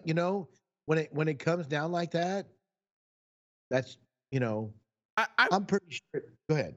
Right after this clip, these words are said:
Speaker 2: I was gonna say, I probably would have left her a tip until the point she said, "I'll change it and prove you wrong." I'm
Speaker 1: Yeah.
Speaker 2: sorry.
Speaker 1: Right. That's where I would have been done as well.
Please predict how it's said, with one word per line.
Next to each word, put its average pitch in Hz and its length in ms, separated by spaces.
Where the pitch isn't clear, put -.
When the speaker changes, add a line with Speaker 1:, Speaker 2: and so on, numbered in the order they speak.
Speaker 2:
I 226 80
was 294 100
gonna 240 200
say, 240 200
I 190 120
probably 277 360
would 254 140
have 196 100
left 185 240
her 185 120
a 139 40
tip 185 460
until 170 320
the 190 120
point 185 460
she 170 240
said, 151 600
"I'll 165 80
change 175 400
it 151 100
and 123 160
prove 143 240
you 127 140
wrong." 120 340
I'm 202 120
Speaker 1:
Yeah. 202 80
Speaker 2:
sorry. 226 720
Speaker 1:
Right. 208 100
That's 156 280
where 156 160
I 139 120
would 131 200
have 107 120
been 107 200
done 98 260
as 90 140
well. 87 280